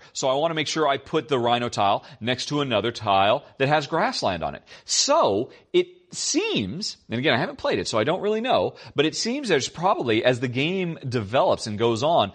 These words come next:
a very interesting, uh, jigsaw puzzle, uh, you know, evolves in front of you as you're drafting to get these tiles that are really great animals to score points,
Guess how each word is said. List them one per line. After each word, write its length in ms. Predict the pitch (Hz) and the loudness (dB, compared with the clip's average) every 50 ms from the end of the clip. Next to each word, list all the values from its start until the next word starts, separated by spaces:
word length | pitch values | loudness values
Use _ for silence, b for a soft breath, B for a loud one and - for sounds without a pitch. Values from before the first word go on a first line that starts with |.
| B B B B | B B B B
a 80 | 117 120 | -2 -2
very 440 | 113 107 147 151 185 214 226 233 - | 0 2 2 2 4 2 2 -2 -2
interesting, 1040 | - 175 190 202 190 - 202 - - - - 160 151 143 127 120 110 98 85 - _ _ _ _ _ _ _ _ _ _ _ _ _ _ _ _ _ - _ _ _ - | -2 -4 -4 -2 0 0 0 0 0 0 0 0 2 2 0 -2 -4 -6 -8 -12 _ _ _ _ _ _ _ _ _ _ _ _ _ _ _ _ _ -20 _ _ _ -2
uh, 280 | - 120 104 92 90 98 87 80 80 80 87 - _ _ _ _ _ _ _ 113 | 0 2 2 2 2 0 -2 -8 -14 -14 -16 -18 _ _ _ _ _ _ _ -12
jigsaw 600 | 101 78 110 240 359 349 226 - - 151 123 110 110 | -6 0 2 2 2 0 -4 -2 2 2 4 4 2
puzzle, 440 | - 113 104 95 90 90 85 82 B B B B B B - | 2 2 0 2 2 -4 -8 -8 B B B B B B 0
uh, 60 | 156 | 2
you 180 | 147 143 143 151 | 2 2 2 2
know, 160 | 139 131 - | 2 2 2
evolves 640 | 151 147 127 101 127 151 208 240 226 165 123 104 135 | 2 0 0 0 0 2 2 4 2 0 0 0 -4
in 100 | 127 113 | -6 -6
front 280 | - - 160 202 233 | -4 0 0 0 0
of 80 | 156 110 | 0 -2
you 160 | 98 90 - B B B B | -4 -6 -6 B B B B
as 260 | - 139 143 131 110 | 0 0 0 2 2
you're 280 | 147 151 147 139 127 113 | 2 2 2 2 2 -2
drafting 460 | 107 117 131 143 180 202 - 233 214 | -4 0 0 2 0 0 -2 -8 -6
to 40 | 208 | -2
get 140 | 202 185 202 | -2 -2 -2
these 200 | 202 175 147 - | -2 -8 -8 -6
tiles 460 | - 190 196 214 175 117 98 107 - B B B B | -2 0 0 2 4 2 2 0 -6 B B B B
that 100 | 123 120 | 0 2
are 60 | 120 | 2
really 300 | 117 113 127 160 190 202 | 2 4 2 4 2 2
great 200 | 185 208 208 196 | 2 4 2 2
animals 360 | 190 190 190 185 156 131 - - | 4 2 0 0 -2 -2 -4 -4
to 60 | 117 | -8
score 260 | - - 160 139 123 | -4 0 0 0 0
points, 400 | - - 208 190 135 117 - - | 2 0 0 2 2 0 -4 -8